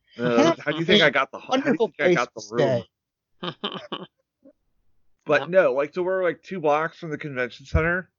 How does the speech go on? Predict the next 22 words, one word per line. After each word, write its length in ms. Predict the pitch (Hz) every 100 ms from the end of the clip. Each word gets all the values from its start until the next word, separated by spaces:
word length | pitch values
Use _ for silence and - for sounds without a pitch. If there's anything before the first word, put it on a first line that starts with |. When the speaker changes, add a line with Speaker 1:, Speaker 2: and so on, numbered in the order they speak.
| _ _ _ _ _ - _ -
Speaker 2:
Oh, 400 | 208 247 277 220 -
Speaker 3:
Mm-hmm. 300 | 147 143 349 440
Speaker 2:
cool. 280 | 285 208 151 _ _ _ _ _ _
Speaker 1:
Yeah, 300 | 143 147 131
it's 260 | 101 147 -
not 240 | 151 151
bad 220 | 127 135 127
at 80 |
all. 340 | 113 69 65 - - - _
Speaker 3:
Hampton 480 | - 190 190 175 226
Inn, 260 | 226 175 143
we'll 140 | 180
leave 180 | 196 208
the 80 | 180
dice 320 | 190 175 -
out 180 | 139 113
for 260 | - -
you. 160 | - - - - _ _ _
Speaker 1:
Yeah. 260 | 226 202 92
Speaker 2:
<laughs> 60 | - 262 - - - _
Speaker 1:
Um, 480 | 170 170 139 135 123 _ _ _
Speaker 2:
That's, 200 | 233 226